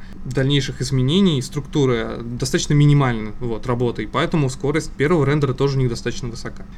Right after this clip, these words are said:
Я хочу почему обратить внимание на вообще экосистему Эмбера, просто по той простой причине, что их фреймворк большой, и они планируют его расхреначить на маленькие компоненты, которые достаточно крутые, как мне кажется. Они были, ну, и когда я использовал Ember, достаточно удобно.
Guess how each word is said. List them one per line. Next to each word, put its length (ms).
Я 120
хочу 300
почему 560
обратить 400
внимание 460
на 400
вообще 300
экосистему 600
Эмбера, 460
просто 280
по 140
той 120
простой 280
причине, 360
что 520
их 160
фреймворк 380
большой, 540
и 60
они 160
планируют 520
его 120
расхреначить 640
на 100
маленькие 460
компоненты, 540
которые 380
достаточно 360
крутые, 400
как 260
мне 80
кажется. 380
Они 200
были, 260
ну, 280
и 40
когда 160
я 180
использовал 440
Ember, 220
достаточно 420
удобно. 340